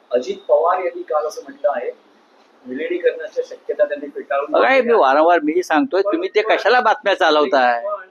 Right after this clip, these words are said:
Speaker 1: काल जी एनसीपी शरद पवार गटाची बैठक झाली,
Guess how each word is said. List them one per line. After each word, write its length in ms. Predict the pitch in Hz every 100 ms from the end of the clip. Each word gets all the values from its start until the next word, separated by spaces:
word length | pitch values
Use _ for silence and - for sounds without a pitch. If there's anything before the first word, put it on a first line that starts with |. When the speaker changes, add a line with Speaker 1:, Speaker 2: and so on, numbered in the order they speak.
| _ _ _ _ _ _ _
Speaker 1:
काल 280 | 143 156 190
जी 220 | 185 202 -
एनसीपी 420 | 143 - - - -
शरद 240 | 147 -
पवार 320 | - 165 175
गटाची 340 | 170 - - -
बैठक 300 | 143 - -
झाली, 200 | 127 -